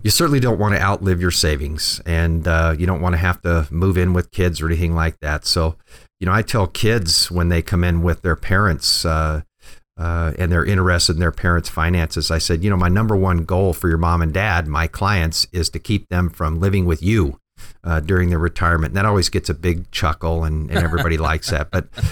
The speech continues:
in the back of my mind, I, it, it's serious. Uh, I wanna make sure that,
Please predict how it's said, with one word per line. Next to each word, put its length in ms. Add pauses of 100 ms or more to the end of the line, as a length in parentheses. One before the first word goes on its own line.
(140)
in 40
the 80
back 220
of 60
my 120
mind, 300
I, 80
it, 260
it's 160
serious. 720
Uh, 320
I 80
wanna 180
make 180
sure 300
that, 180